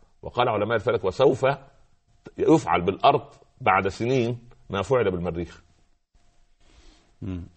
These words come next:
Speaker 2: وعلى أي حال، كما تفضلتم فضيلتكم، لا نرتكن إلى نظريات
Speaker 1: لا، لا،
Speaker 2: علمية.
Speaker 1: لا، لا، ولا، ولا
Speaker 2: نرتكن
Speaker 1: سوف.
Speaker 2: إلى كلام
Speaker 1: ولا، لا، لا،
Speaker 2: المصطفى
Speaker 1: لا، لا، لا،
Speaker 2: الكريم.
Speaker 1: دعني أن،
Speaker 2: عليه الصلاة والسلام.
Speaker 1: نحن في
Speaker 2: نعم.
Speaker 1: برنامجنا كتاب وسنة.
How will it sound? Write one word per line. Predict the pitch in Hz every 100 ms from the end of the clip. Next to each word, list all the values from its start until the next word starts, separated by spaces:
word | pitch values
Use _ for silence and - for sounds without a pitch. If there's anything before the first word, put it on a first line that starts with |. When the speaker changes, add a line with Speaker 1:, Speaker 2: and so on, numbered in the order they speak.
| -
Speaker 2:
وعلى | 101 135 - 135 147
أي | 165
حال، | 147
كما | 160 151 135 117
تفضلتم | 120 117 101 135 127
فضيلتكم، | 113 101 113 127 123 123
لا | 139
نرتكن | 123 - 160 139
إلى | 120 107
نظريات | 107 95 110 135
Speaker 1:
لا، | 147
لا، | 147
Speaker 2:
علمية. | 147
Speaker 1:
لا، | 151 123
لا، |
ولا، | 131 143 135 131 117
ولا | 127
Speaker 2:
نرتكن | 156 143
Speaker 1:
سوف. |
Speaker 2:
إلى | 120
كلام | 117 127 139 127
Speaker 1:
ولا، | 113
لا، | 131
لا، |
Speaker 2:
المصطفى | 143 143 139
Speaker 1:
لا، | 135
لا، |
لا، | 123
Speaker 2:
الكريم. | 120 113
Speaker 1:
دعني | 120 120 113 -
أن، |
Speaker 2:
عليه | 92
الصلاة | 101 87 110
والسلام. | 110 85 113 117 107
Speaker 1:
نحن | 107 117
في | 113
Speaker 2:
نعم. | 107
Speaker 1:
برنامجنا | 107 110 113 120 113
كتاب | 107 101 110
وسنة. | 104 101 - 76